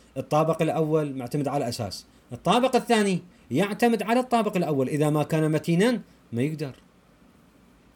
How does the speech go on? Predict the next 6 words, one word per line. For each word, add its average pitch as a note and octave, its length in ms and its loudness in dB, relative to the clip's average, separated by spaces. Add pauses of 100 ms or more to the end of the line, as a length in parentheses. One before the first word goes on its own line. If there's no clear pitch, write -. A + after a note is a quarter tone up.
(100)
لا C3 200 2
يصمد G#3 500 4
ويعتمد F3 520 2
عليه G3+ 340 2
ويستند F3+ 440 2
عليه. G#3+ 340 2